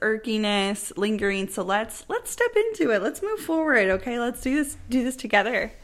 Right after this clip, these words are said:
I want you to begin by, you know, closing your eyes, finding somewhere comfortable, taking a few deep breaths in,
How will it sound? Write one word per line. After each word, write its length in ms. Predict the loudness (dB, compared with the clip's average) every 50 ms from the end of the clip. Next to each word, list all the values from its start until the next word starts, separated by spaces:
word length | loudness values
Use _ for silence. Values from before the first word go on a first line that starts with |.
| -20 -20 -20 -20 -20 -20 -20 -20 -20 -20 -20 -20 -20 -20 _ _ _ _ _ 2
I 120 | 2 2
want 280 | 2 2 2 0 0 0
you 180 | 0 0 0
to 520 | -2 -2 -2 -2 0 2 2 2 2 0 -2 -4 -8 -6
begin 520 | -4 -4 -2 0 0 0 2 2 0 -2 0
by, 640 | 0 0 0 2 2 2 2 2 0 0 -2 -4 -8 -12 -20 -20 -20 _ _ _ _ _ _ _ _ _ _ -14 -14 -8 -4
you 120 | -2 0
know, 320 | 0 0 0 0 -2 -4 -8 -10 -14 -20 -20 _ _ -20 -20 _ _ -18
closing 520 | -8 -2 2 4 4 4 4 4 2 2
your 140 | 2 2 4
eyes, 680 | 4 4 4 4 4 2 2 0 -2 -6 -10 -12 -14 -16 _ _ _ _ 0
finding 380 | 4 6 6 8 10 10 8 8
somewhere 320 | 6 4 2 2 2 0
comfortable, 840 | 0 -2 -2 -2 -2 -2 -4 -4 -2 0 2 2 2 0 0 -4 -6 -2
taking 360 | 0 0 0 2 4 4 6
a 120 | 6 6 4
few 340 | 2 0 0 0 0 0
deep 280 | -2 -2 -4 -6 -4 -2
breaths 360 | -2 -2 -2 -4 -8 -12 -6 -2
in, 520 | -2 0 2 2 2 2 2 0 0 -2